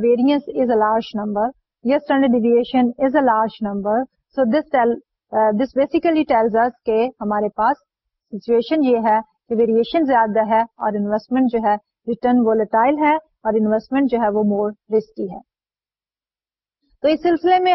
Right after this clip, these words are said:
ہم ایک ایگزامپل لیتے ہیں for the calculation of the variation. So suppose a particular investment had returns of ten percent,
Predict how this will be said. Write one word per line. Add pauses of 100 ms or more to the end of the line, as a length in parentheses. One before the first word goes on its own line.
(120)
ہم (300)
ایک
ایگزامپل
لیتے (100)
ہیں
for
the
calculation
of (760)
the
variation. (1040)
So
suppose (680)
a
particular
investment
had
returns
of (260)
ten
percent,